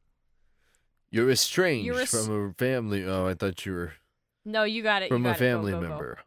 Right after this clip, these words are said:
Speaker 1: On his deathbed, he seeks reconciliation. Do you speak to him, but hold your ground? Refuse to speak to him. Dis-,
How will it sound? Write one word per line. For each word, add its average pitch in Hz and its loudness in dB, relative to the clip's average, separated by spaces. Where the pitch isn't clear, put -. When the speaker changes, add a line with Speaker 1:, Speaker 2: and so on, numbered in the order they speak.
Speaker 1:
On 117 -2
his 131 0
deathbed, 92 2
he 98 -6
seeks 135 -2
reconciliation. 123 -4
Do 113 0
you 127 -2
speak - -2
to 135 2
him, 160 -4
but 98 0
hold 92 -2
your 85 -6
ground? 92 -4
Refuse 190 -2
to 123 -2
speak 101 -4
to 98 -2
him. 110 -6
Dis-, - 0